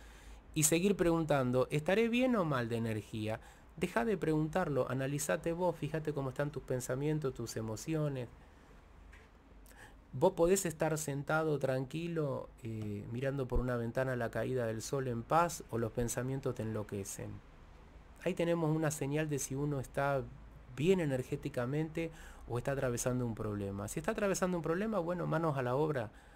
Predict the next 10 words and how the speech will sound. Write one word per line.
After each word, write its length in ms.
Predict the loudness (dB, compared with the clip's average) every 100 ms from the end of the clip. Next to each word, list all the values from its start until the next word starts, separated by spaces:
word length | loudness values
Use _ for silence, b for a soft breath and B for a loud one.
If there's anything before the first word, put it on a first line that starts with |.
| B
a 120 | -4 0
trabajar 440 | 2 2 2 0
sobre 320 | 2 2 4
ese 220 | 4 2
problema. 640 | 0 0 2 2 4 4 2 B B B B B -20 -10
Em, 640 | -4 -2 0 0 0 0 -2 -6 -12 -18 -20 -20 -20 -20 -20 -20 -20 -20 -20 -20 -20 -20 -20 -20 -20 -20 -20 -20 -20 -20 -12 -2
hay 100 | 2
que 140 | 6
dejar 420 | 6 6 4 4
de, 260 | 2 0 -2